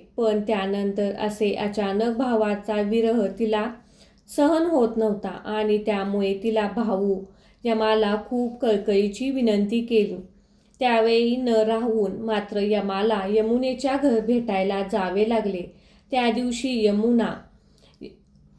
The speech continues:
यम सासरी तिला भेटण्यासाठी आला.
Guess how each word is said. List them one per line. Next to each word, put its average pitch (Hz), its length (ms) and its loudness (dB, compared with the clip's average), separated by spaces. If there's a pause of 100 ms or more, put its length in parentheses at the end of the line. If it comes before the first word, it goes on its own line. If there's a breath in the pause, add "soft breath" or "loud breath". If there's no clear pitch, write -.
(160)
यम 240 300 4 (460)
सासरी 233 640 -2
तिला 226 280 2
भेटण्यासाठी 214 840 0
आला. 190 400 -4